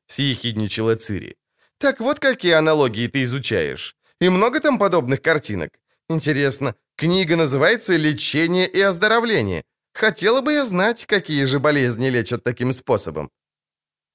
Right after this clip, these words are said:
"Ты умеешь читать старшие руны?" — удивился мальчик, озабоченно покашливая. "Не знал". "Ты еще много чего не знаешь", —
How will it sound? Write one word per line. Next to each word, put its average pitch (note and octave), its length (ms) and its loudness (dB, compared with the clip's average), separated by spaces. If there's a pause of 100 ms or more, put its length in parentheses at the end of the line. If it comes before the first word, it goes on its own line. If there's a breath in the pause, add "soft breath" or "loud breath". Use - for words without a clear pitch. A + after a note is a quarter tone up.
"Ты A#2 220 0
умеешь A2 420 0
читать A#2+ 380 -6
старшие B2 560 -2
руны?" — C#3 380 -2 (240)
удивился B2 580 0
мальчик, B2 500 -2
озабоченно G#2+ 600 0
покашливая. A#1+ 720 -6 (540)
"Не C#3 300 -2
знал". D3 380 -2 (840)
"Ты C#4+ 160 0
еще B3+ 200 0
много B3 260 0
чего D#3 200 0
не C3+ 160 2
знаешь", — G2+ 480 -2